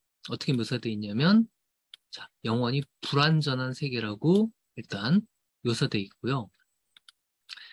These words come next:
그 다음에 영원한 모순의 모상, 일종의 뭐랄까, 카피죠, 카피.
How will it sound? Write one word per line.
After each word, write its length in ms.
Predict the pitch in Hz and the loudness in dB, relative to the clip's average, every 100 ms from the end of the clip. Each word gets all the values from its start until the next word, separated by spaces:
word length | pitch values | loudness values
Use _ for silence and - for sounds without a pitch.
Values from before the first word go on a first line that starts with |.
| - | -20
그 100 | - | -6
다음에 260 | 135 135 117 | -2 0 0
영원한 460 | 113 143 156 139 | 2 2 2 2
모순의 600 | 110 110 - 123 151 214 226 _ _ _ _ - 120 | 0 -4 -4 0 2 2 0 _ _ _ _ -8 0
모상, 340 | 131 127 92 _ _ _ | 0 0 -8 _ _ _
일종의 460 | 151 - 120 113 113 | -14 -10 -8 -8 -10
뭐랄까, 380 | 127 110 113 - - | -10 -12 -12 -14 -2
카피죠, 500 | 233 - 254 170 110 | -2 2 2 2 -2
카피. 300 | - - | -10 -16